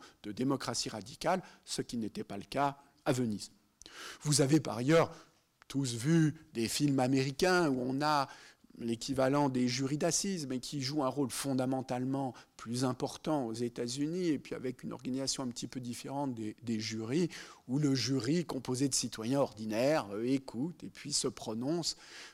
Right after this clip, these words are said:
sans la présence des juges dans le système américain, euh, pour la condamnation, euh,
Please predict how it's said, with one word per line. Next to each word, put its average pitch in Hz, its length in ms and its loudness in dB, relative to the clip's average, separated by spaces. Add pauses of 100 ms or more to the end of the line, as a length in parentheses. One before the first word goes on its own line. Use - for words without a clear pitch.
sans - 500 2
la 127 140 -4
présence 117 440 -8
des - 140 -10
juges 165 440 -6
dans 123 100 -8
le - 80 -10
système 113 420 -4
américain, 104 720 -4 (440)
euh, 117 60 -2 (140)
pour 151 440 4 (440)
la 117 140 2
condamnation, 131 1040 0
euh, 123 80 2